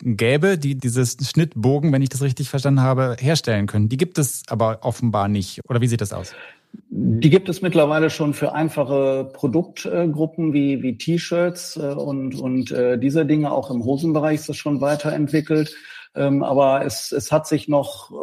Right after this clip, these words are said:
Speaker 2: nicht wirklich jemand so an das Thema so, ähm, herangewagt. Aber es, es wird zukünftig ein Geschäftsmodell sein können. Und wir von unserer Seite würden da sicherlich auch sehr stark, äh, partizipieren.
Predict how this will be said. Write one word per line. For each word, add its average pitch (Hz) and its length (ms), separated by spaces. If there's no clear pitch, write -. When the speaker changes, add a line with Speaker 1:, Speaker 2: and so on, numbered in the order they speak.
Speaker 2:
nicht 147 640
wirklich 160 340
jemand 147 380
so 143 100
an 156 120
das 143 180
Thema 143 400
so, 151 420
ähm, 143 240
herangewagt. 131 920
Aber 135 160
es, - 160
es 120 180
wird 135 160
zukünftig 143 560
ein 139 160
Geschäftsmodell 127 800
sein 110 280
können. 107 260
Und 117 380
wir 120 400
von 135 180
unserer 127 300
Seite 123 340
würden 123 180
da 120 140
sicherlich 120 460
auch 113 120
sehr 117 220
stark, - 500
äh, 117 100
partizipieren. - 760